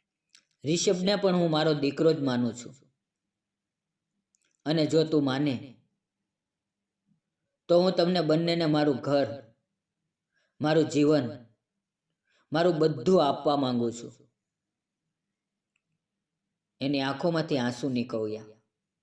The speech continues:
પણ એ આનંદના હતા. એણે મારો હાથ ચુસ્ત પકડી લીધો અને ધ્રુજતા અવાજે કહ્યું, "વિક્રમ,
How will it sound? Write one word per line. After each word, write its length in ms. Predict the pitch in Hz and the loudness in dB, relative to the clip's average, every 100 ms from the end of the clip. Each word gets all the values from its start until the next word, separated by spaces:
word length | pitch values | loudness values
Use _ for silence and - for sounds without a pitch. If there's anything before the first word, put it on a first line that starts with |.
| _ _ _ _ _ _ _ _ _ _ _ - | _ _ _ _ _ _ _ _ _ _ _ -4
પણ 160 | 170 | 0
એ 80 | 185 | 0
આનંદના 520 | 170 180 214 208 185 | 0 0 0 0 0
હતા. 460 | 160 - 110 113 _ _ _ _ _ _ _ _ _ _ _ _ _ _ - | -2 -6 -10 -16 _ _ _ _ _ _ _ _ _ _ _ _ _ _ -6
એણે 160 | 156 | -2
મારો 260 | 165 160 151 | 0 0 2
હાથ 320 | 147 160 - - _ _ _ | 0 -2 -6 -16 _ _ _
ચુસ્ત 380 | - 208 208 214 | -2 -2 -2 -4
પકડી 380 | 165 147 131 156 | -2 -2 -2 0
લીધો 520 | 135 123 123 117 113 _ _ _ _ _ _ - | 0 -2 -6 -8 -18 _ _ _ _ _ _ -6
અને 180 | 160 147 | -4 -2
ધ્રુજતા 520 | 131 160 160 175 151 | 0 -2 -2 -2 0
અવાજે 340 | 143 139 135 | 0 0 -2
કહ્યું, 580 | 123 120 123 117 120 _ _ _ _ _ _ _ _ _ _ _ _ _ _ _ _ _ _ _ _ _ 123 | -4 -6 -6 -10 -14 _ _ _ _ _ _ _ _ _ _ _ _ _ _ _ _ _ _ _ _ _ -6
"વિક્રમ, 560 | 135 156 170 165 185 | -4 -2 -4 -6 -16